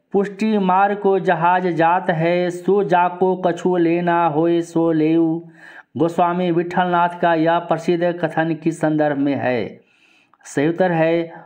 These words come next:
सूरदास के निधन पर। सूरदास को पुष्टि मार का जहाज कहा गया है।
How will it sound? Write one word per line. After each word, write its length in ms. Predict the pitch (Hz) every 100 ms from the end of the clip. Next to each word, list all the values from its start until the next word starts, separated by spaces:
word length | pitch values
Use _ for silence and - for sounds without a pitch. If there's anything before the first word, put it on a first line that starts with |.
| _ _
सूरदास 760 | - - 214 202 175 175 180 180
के 480 | 175 165 165 165 -
निधन 360 | 147 139 135 151
पर। 340 | 147 135 156 - _ _ - -
सूरदास 600 | - - 208 220 208 202 202
को 260 | 180 180 180
पुष्टि 320 | 185 185 220
मार 280 | 202 185 180
का 420 | 180 147 147 147 -
जहाज 600 | 120 151 151 170 185 185
कहा 280 | 170 139 143
गया 260 | 135 127
है। 200 | 110 101